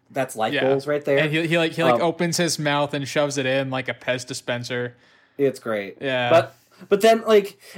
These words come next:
Speaker 1: and then I also, there's also a good, like, gag that K C was laughing about, which is, uh, when Bluto's, like, trying to show that there's nothing up his sleeve when he's a magician. Like, he pulls up his sleeve, and then, like, his arms just completely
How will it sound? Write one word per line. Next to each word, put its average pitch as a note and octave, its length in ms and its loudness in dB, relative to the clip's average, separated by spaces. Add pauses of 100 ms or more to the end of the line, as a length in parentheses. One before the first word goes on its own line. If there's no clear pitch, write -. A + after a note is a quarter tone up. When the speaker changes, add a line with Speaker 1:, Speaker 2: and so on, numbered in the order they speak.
Speaker 1:
and G3+ 80 4
then A3 100 4
I A#3 40 2
also, C4+ 240 4
there's G#3 240 6
also G#3+ 220 4
a - 20 4
good, F#3+ 320 0
like, D3+ 340 0
gag D#3+ 300 2
that B2+ 80 -6
K D3+ 160 -4
C D#3+ 200 -4
was D3 140 0
laughing A2+ 320 -4
about, G#2+ 220 -4
which A2+ 120 -10
is, A#2+ 160 -8
uh, G#2+ 200 -2 (280)
when C3+ 320 2
Bluto's, C#3 460 4
like, B2 140 0
trying D3 160 -6
to C3 60 -4
show C3+ 240 0
that B2 160 -2
there's A#2+ 200 -6
nothing B2+ 240 -4
up B2+ 140 -4
his A#2 120 -6
sleeve B2 420 -6
when A#2 100 -8
he's A2+ 120 -12
a A#2 40 -10
magician. A#2 500 -10 (280)
Like, C3+ 260 -2
he C#3 140 -8
pulls D3+ 280 -2
up C#3+ 120 2
his - 120 -10
sleeve, C#3+ 520 -4
and C#3 180 2
then, C3+ 160 2
like, C#3+ 180 2
his B2 220 -14
arms C3+ 280 2
just - 140 -8
completely C3 320 -4